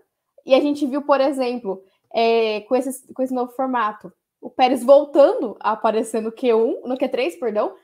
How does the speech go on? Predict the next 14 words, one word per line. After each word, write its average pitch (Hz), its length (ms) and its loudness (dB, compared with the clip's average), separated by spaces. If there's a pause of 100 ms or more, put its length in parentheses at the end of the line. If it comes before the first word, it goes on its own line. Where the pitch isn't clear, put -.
não 349 280 -2
caindo 269 420 0
no 254 180 -4
Q 269 220 -4
um, 240 240 -6 (300)
coisa 254 260 -2
que, 247 500 -6
né, 247 280 -4
também 262 380 -4
estava 320 260 -6
precisando 247 540 -8
acontecer 226 500 -10
na, 214 200 -10 (140)
é, 196 720 -4